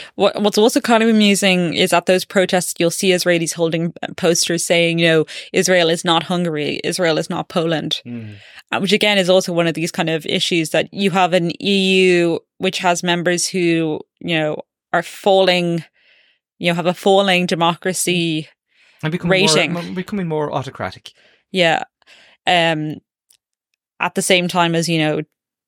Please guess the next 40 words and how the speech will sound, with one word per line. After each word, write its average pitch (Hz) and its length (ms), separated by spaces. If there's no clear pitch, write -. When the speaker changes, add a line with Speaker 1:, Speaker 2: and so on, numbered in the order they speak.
Speaker 1:
you 175 260
know, 165 80
having 170 280
this 170 140
stance 175 360
on 175 80
Ukraine 170 680
and 170 220
then, 160 200
you 165 120
know, 160 280
having 160 220
this 156 140
different 170 360
stance 160 400
on 160 100
the 151 140
Israeli-Palestinian 165 960
conflict. - 360
Speaker 2:
We 196 60
never 277 300
really 185 320
dealt 127 380
with - 180
that. 104 200
And 120 140
I 156 120
don't 196 220
want 143 200
to, - 100
I 143 60
know 180 200
you're, 135 360
you're 123 160
f-, - 300
kind 120 240
of, - 460
you're, 107 420
you're, 110 220
you're 113 320